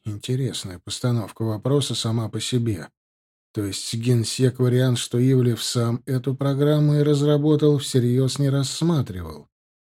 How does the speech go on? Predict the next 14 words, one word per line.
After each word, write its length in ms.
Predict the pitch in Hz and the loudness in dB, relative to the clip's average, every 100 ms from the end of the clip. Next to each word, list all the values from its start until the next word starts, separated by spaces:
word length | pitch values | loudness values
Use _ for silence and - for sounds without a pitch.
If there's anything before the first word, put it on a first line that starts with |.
| _ | _
потому 340 | 117 107 110 104 | -8 -4 -2 -4
как 220 | 98 - | -6 -2
вряд 320 | 120 156 185 | 2 2 2
ли 80 | 135 | 0
помощник 580 | 127 127 127 110 120 110 | 2 4 4 2 -2 -4
сам 340 | - 143 120 | 2 4 4
бы 140 | 101 104 | 0 -4
осмелился 580 | - 131 120 107 - | 0 2 2 0 -4
задать 440 | 113 117 117 107 110 | -2 -2 -2 -4 -4
вопрос 480 | 107 101 120 110 123 | -4 -2 -2 -2 -2
именно 320 | 123 110 107 | 0 0 -4
в 80 | - | -6
такой 420 | 101 - 147 147 | -6 2 4 4
интерпретации. 1300 | 147 123 127 120 127 127 127 120 104 - 87 76 | 2 0 0 -2 0 0 0 -2 -4 -8 -12 -14